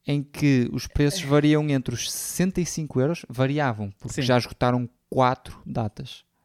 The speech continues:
Speaker 2: Cá
Speaker 1: Eles
Speaker 2: em Portugal?
Speaker 1: Cá em Portugal.
Speaker 2: <laughs>
Speaker 1: Ah, variavam entre os sessenta e cinco
Speaker 2: Sim.
Speaker 1: e os cento e cinquenta euros.
Speaker 2: Eu pergunto-me porque é que eles simplesmente não vendem os bilhetes, tipo, ou não começam a venda dos bilhetes, tipo, a,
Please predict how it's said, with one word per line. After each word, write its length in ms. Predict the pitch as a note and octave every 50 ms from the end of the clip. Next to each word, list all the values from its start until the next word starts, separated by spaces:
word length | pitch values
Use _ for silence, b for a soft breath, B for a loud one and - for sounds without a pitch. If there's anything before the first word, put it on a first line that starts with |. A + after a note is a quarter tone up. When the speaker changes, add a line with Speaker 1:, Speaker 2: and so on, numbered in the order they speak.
| _ _ _ _ _ _ _ _ _ _ _ _ _ _ _ _ _ _ - -
Speaker 2:
Cá 60 | - B2
Speaker 1:
Eles 80 | D3+ D3
Speaker 2:
em 40 |
Portugal? 440 | D3 - - D3 C#3+ D#3+ E3 - _ _
Speaker 1:
Cá 120 | - A#2
em 60 | A#2
Portugal. 380 | A2+ - - - D3+ B2 G#2+ - _ _ _
Speaker 2:
<laughs> 340 | C3+ G2+ B2+ A#2 G2 G#2+ G#2+ _ b b b b b b b b b -
Speaker 1:
Ah, 320 | C#3+ C3+ C3+ C3+ C3 B2+ - -
variavam 480 | C#3 C#3+ D3 D#3 D#3+ D#3 D3 D3 D3+
entre 220 | D3 C#3+ C3+ - C3+
os 240 | B2+ A#2+ - - - -
sessenta 360 | - - C3+ - E3 E3 E3+
e 40 | D#3+
cinco 440 | - - D#3+ E3+ F#3+ G3+ - - - -
Speaker 2:
Sim. 240 | - - B2+ A#2 - _ _ _
Speaker 1:
e 120 | - A#2
os 160 | A2+ A2+ - -
cento 240 | - - E3+ D#3+ C#3
e 80 | C#3+
cinquenta 340 | C3+ - C3 B2+ C3+ A#2+ A#2+
euros. 380 | A2 G#2+ G#2 G#2+ - - - _ _ _ _ b b b b b b b b
Speaker 2:
Eu 140 | b D3 C#3
pergunto-me 540 | - - C#3+ C3 - C3 C3 C3 - C#3+ C#3
porque 180 | - - - C#3+
é 40 | C3
que 80 | -
eles 100 | C3 B2
simplesmente 520 | - - C3 - - B2+ A#2 A#2+ B2 A#2 -
não 120 | B2 B2 A#2
vendem 280 | B2 A#2+ A#2+ A#2+ A#2+
os 80 | A2+ A2
bilhetes, 400 | A2+ A#2 A2+ A#2 A2+ - - -
tipo, 500 | - A#2+ - _ - A#2+ A2+ A2 A2+ - _
ou 100 | - C3+ C3+
não 100 | C3 C3+
começam 420 | B2 - C#3 C3 B2+ B2 - C3+ B2+
a 40 |
venda 200 | A#2+ B2 B2+ B2
dos 140 | A#2+ A#2 A2+
bilhetes, 300 | - B2 A#2 A2+ - -
tipo, 240 | - B2 A#2 - B2+
a, 100 | A#2+ A#2+